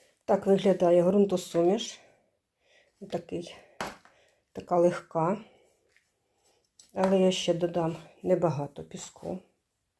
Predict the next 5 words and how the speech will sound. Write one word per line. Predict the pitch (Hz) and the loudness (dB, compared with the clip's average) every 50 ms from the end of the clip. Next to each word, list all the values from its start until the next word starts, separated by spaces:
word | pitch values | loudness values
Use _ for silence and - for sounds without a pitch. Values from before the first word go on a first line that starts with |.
| _ _ _ _ _ _ _ _ _ _ _ _ _ _ _ _ _ _ _ _ _ _ _ _ _ _ _ _ _ _ _ _ _ _ _ _ _ _ _ _ _ _ _ _ _ _ _ _ _ - - _ _ _ | _ _ _ _ _ _ _ _ _ _ _ _ _ _ _ _ _ _ _ _ _ _ _ _ _ _ _ _ _ _ _ _ _ _ _ _ _ _ _ _ _ _ _ _ _ _ _ _ _ -20 -20 _ _ _
щоб | - - - 180 - | -8 -8 -6 -6 -6
трошки | - - 196 190 190 - - - 185 185 185 - - - - | -4 -2 -2 -2 -2 -4 -8 -6 -4 -4 -4 -6 -10 -16 -12
ґрунт | 170 185 196 214 214 196 170 | -6 -2 2 2 4 2 2
був | - 185 185 185 - - _ _ _ _ _ _ _ _ - - _ _ _ _ | 0 -2 -2 -4 -6 -12 _ _ _ _ _ _ _ _ -20 -20 _ _ _ _
важчий. | 185 175 185 175 151 143 - - - - - - - 143 - - | -4 0 2 2 2 0 -2 -6 -8 -8 -8 -8 -10 -10 -12 -16